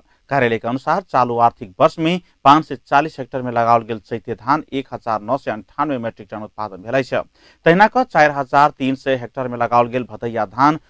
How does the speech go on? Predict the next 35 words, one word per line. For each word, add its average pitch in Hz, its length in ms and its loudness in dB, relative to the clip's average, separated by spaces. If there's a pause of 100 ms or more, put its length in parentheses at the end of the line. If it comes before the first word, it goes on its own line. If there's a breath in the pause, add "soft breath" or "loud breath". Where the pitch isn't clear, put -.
(100)
सोलह 139 280 4
हजार 127 340 -2
हेक्टेयर 117 260 -6
उत्पादन 113 460 -10 (100)
हैत 160 200 2
आ 139 220 6 (880)
एकसठि 196 340 2
हजार 147 280 4
हेक्टेयर 135 320 -4
में 131 100 -2
लगाओल 123 320 4
गेल 120 240 -4
अग्नि 131 320 -2
धान 120 420 0
दू 139 180 -6
लाख 135 220 2
सात 127 320 -4
हजार 113 320 -6
चारि 147 240 -2
सय - 140 -10
मीट्रिक 110 300 -12
टन 113 80 -8
उत्पादन 104 460 -10
भेल 143 240 2 (240)
कृषि 135 260 -8
कार्यालय 110 340 -12
जनौलक 101 460 -14
अछि। 127 280 -4 (400)
जिला 131 220 2
कृषि 117 340 -10
कार्यालय 110 380 -4
के 110 180 -10
धनुषा 113 380 -6
के 110 140 -14
अनुसार 165 600 4